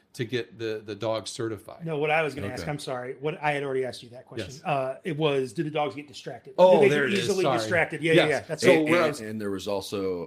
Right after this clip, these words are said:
Speaker 3: uh, how many, uh, organizations are kind of
Speaker 2: Part of it. He
Speaker 3: Yeah,
Speaker 2: was,
Speaker 3: joining.
Speaker 2: he just said that they're the first that they can think of
Speaker 1: Yeah.
Speaker 2: in,
Speaker 3: Right.
Speaker 2: in the area. So
Speaker 1: So let's talk about distractions. So this rubble pile, and that's where I was going, sorry.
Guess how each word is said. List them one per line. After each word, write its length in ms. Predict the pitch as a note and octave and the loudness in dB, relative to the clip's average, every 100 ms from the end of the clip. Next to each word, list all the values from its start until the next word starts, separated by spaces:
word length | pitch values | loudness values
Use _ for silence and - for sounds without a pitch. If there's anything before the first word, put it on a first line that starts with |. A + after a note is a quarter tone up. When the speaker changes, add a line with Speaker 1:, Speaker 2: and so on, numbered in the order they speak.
| - | -10
Speaker 3:
uh, 320 | E2+ D#2+ D2+ - | -10 -8 -10 -12
how 140 | F#2+ F#2+ | -10 -8
many, 400 | F2+ E2+ D#2 D2 - | -8 -10 -12 -14 -14
uh, 340 | C#2 C#2 B1+ - | -10 -10 -10 -12
organizations 800 | E2 D#2 D2 D#2+ D#2 - D2 D#2 | -12 -12 -14 -12 -12 -12 -14 -16
are 60 | |
kind 240 | C#2+ D#2+ D2+ | -14 -14 -14
of 100 | C2+ - _ _ _ _ _ - - _ - - _ - | -18 -20 _ _ _ _ _ -20 -20 _ -20 -20 _ 0
Speaker 2:
Part 140 | E3+ D3 | 2 2
of 60 | |
it. 100 | C#3+ | 0
He 140 | F#3+ F#3+ | 2 4
Speaker 3:
Yeah, 140 | F#2+ | 2
Speaker 2:
was, 100 | F2+ | 0
Speaker 3:
joining. 300 | A#2+ G2+ G#2+ | -4 -4 -2
Speaker 2:
he 120 | G#3+ | -2
just 280 | D#3+ F3 - | 0 -2 -2
said 160 | E3+ D3 | -4 -2
that 340 | D3 D3+ D#3 | -4 -4 -6
they're 180 | D#3 D3+ | -4 -2
the 140 | C#3+ | -4
first 380 | - D#3 C#3 C3 | -4 -4 -4 -8
that 100 | C3 | -10
they 140 | C#3 | -8
can 120 | A#2 A2+ | -8 -10
think 240 | C3+ B2+ | -10 -8
of 240 | B2 B2 | -10 -8
Speaker 1:
Yeah. 80 | G2+ C#3+ | -10 -8
Speaker 2:
in, 60 | A#2+ | -2
Speaker 3:
Right. 220 | A2 D3+ | -2 -4
Speaker 2:
in 180 | F3+ D3 | -6 -4
the 120 | C#3 | -4
area. 300 | C3 B2+ C3 | -4 -6 -10
So 180 | - - | -10 -2
Speaker 1:
So 160 | C#3 D#3 | 2 4
let's 200 | D#3+ - | 4 2
talk 180 | D3 | -2
about 180 | C#3 C3 | 0 -4
distractions. 600 | A#2+ - C3 A#2+ - G2 - | -4 -4 -4 -4 -6 -10 -4
So 260 | C3 A#2+ | -2 -2
this 240 | A#2+ A#2 A#2 | -4 -8 0
rubble 280 | C#3 C#3+ | 2 0
pile, 260 | A#2 A2+ G#2+ | -4 -8 -8
and 80 | G2+ | -10
that's 200 | A2+ - | -12 -10
where 100 | G#2+ | -10
I 40 | |
was 100 | F#2 | -10
going, 260 | F#2 G#2+ F#2+ | -10 -12 -10
sorry. 280 | - A2 | -8 -8